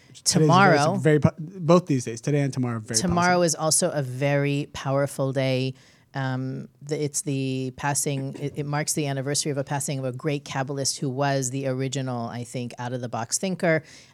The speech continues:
Speaker 2: And so we, we actually get two days of that, you know, blast from the universe to break free from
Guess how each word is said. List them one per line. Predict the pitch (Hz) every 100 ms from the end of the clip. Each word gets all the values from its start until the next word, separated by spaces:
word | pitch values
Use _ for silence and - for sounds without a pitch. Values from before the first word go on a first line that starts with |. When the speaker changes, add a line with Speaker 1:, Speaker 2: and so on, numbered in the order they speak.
| -
Speaker 2:
And | 147
so | 139 160 139 139 139
we, | 143 135
we | 143 135 165
actually | 165 175
get | 156 -
two | 208 180
days | 160 143 127 127 - -
of | 135 135
that, | 135 131 131 _ _ -
you | 151
know, | 127 127 127 135 - -
blast | 147 131 156 160 165 139 - -
from | 156 143
the |
universe | 139 143 139 131 131
to | - 135
break | 135 131 -
free | - 151 139
from | 135 - 135 127 127